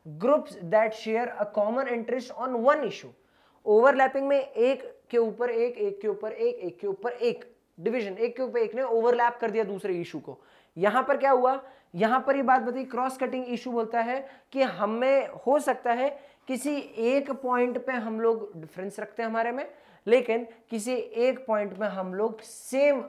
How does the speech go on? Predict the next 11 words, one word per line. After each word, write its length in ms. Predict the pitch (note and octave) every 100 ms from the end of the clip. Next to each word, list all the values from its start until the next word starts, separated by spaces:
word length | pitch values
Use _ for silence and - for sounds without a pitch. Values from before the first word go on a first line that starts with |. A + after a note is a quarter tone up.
| E3+
मेंटालिटी 540 | F3 E3 C3 B2 -
रखते 300 | - _ _
हैं। 140 | _ _ _ -
भैया 220 | C#3+ D#3+
ये 160 | D#3
क्या 140 | E3 D#3+
हुआ? 160 | D#3+
जैसे 400 | G3 C4 D4 A#3+ B3
for 100 | C4
an 120 | B3
example, 560 | F#3 F3+ F3 F3+ F3+